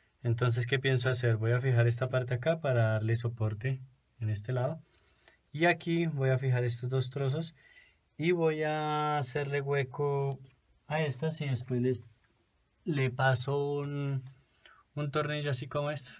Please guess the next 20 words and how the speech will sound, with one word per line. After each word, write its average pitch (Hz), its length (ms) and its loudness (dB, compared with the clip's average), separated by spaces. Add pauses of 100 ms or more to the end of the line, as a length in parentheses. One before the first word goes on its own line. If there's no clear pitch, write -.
un 120 120 -2
tornillo 131 380 0
goloso 117 380 2
que 113 100 -4
llamamos. 107 440 -2 (580)
Entonces 135 220 2
lo 147 160 4
paso 143 240 6
y 139 40 2
lo 135 60 4
ajusto 117 380 2
ahí. 101 180 2 (2000)
Y 175 140 4
pienso 180 500 2
usar 151 720 4 (560)
esta 135 400 0
otra 143 340 0
tablita 127 340 2
que 135 100 0
encontré 147 520 0